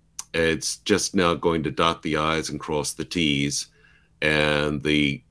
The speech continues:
trajectory is towards gay blessings and towards full inclusion,"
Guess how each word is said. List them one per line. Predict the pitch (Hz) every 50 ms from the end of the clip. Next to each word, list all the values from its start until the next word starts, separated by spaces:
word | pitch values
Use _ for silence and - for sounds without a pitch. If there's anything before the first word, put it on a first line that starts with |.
| _
trajectory | - - 95 - 110 101 - - - 101 82 80 82 82
is | 80 - 95 98 95 85
towards | - - 90 87 82 82 71 -
gay | - - 85 82
blessings | 80 69 78 82 76 73 - - 80 71 76 78 73
and | 73 76 73 73 73 76 76 71
towards | - 78 76 76 76 73 65 - - -
full | - - - - 85 80 78 78 78
inclusion," | 76 69 67 - 85 85 82 80 73 - 73 71 69